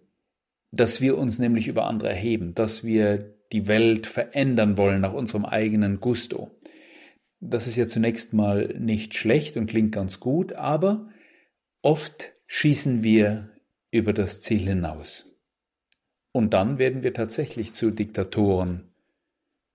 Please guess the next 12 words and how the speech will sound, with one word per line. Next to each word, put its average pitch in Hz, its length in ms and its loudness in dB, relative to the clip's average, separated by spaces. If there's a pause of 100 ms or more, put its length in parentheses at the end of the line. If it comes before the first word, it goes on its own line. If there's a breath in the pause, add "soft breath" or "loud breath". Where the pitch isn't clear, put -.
(320)
Nur 117 140 2
meine 127 280 6
Meinung 104 440 4
zählt, 92 420 0
alles - 760 0
andere 123 520 4
ist - 600 -2 (600 soft breath)
uninteressant 104 960 2
oder 107 280 0
unwichtig. 107 720 0
Ich 202 320 2
bin 120 480 -2